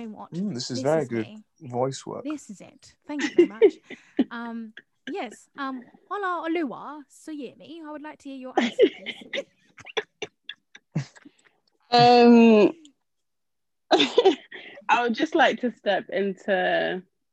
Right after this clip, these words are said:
Speaker 3: um, just being a boss. Like, this year, I start my training contract. So, like, I'm actually gonna be a trainee solicitor from this year.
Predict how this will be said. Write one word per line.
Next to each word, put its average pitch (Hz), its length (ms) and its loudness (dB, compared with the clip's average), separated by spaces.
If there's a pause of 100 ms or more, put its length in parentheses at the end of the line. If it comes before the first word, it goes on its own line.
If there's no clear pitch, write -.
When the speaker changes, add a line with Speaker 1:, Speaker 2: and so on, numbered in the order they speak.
(1400)
Speaker 3:
um, 175 800 -4 (260)
just 285 320 -2
being 233 260 4
a 175 100 0
boss. 165 360 4 (180)
Like, 175 360 2
this 262 240 2
year, 240 200 4
I 196 120 4
start 196 280 2
my 175 140 0
training 214 440 -2
contract. 190 680 -2 (640)
So, 196 80 2
like, 190 180 2
I'm 190 220 0
actually 196 340 -2
gonna 202 200 0
be 180 100 0
a 180 80 0
trainee 180 500 -2
solicitor 196 560 -4
from 190 160 -4
this 190 240 -6
year. 180 400 0